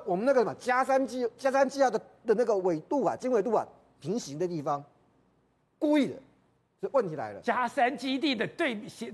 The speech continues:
Speaker 2: 正对面。
Speaker 1: 就纬度，纬度是一样的，但是你七天要补给一次，你能待多久？你能待多久？好，福建号，恭喜下水了，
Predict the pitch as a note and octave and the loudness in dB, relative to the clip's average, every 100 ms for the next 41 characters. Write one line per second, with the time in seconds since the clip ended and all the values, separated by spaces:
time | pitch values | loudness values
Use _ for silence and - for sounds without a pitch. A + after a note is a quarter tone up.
0 | - D#4 B3+ C4+ C#4+ C4 C3+ F4 B3+ G#3 | -4 -2 -2 -2 0 -2 0 0 2 0
1 | F4 D4+ - F#3+ F#3+ D4 B3 F#3 G#3 C#3 | 2 0 0 2 4 2 2 0 0 -2
2 | G2 - _ _ _ _ _ _ _ _ | -10 -18 _ _ _ _ _ _ _ _
3 | _ E4 D4+ A#3 - D4 F4+ C#4+ G3 G3+ | _ -2 0 -4 -6 2 4 4 0 -8
4 | C#3+ C#4+ A3 - D#3 D#3+ G3 G3 D#3 D3+ | -8 -8 -8 -6 -6 -2 0 0 -2 -4
5 | F2+ - _ _ _ _ - F3+ E3+ A3 | -10 -14 _ _ _ _ -2 0 0 0
6 | G#3 F3 D3 C3 - _ F3 C4 - _ | 0 -2 -6 -8 -16 _ -2 -2 -4 _
7 | _ _ _ _ _ - A#3 C4+ C4 - | _ _ _ _ _ -2 2 2 2 0
8 | B3 C#4 G3+ - _ _ - G3 E3 F3+ | 0 0 -4 -14 _ _ -4 -4 -2 -2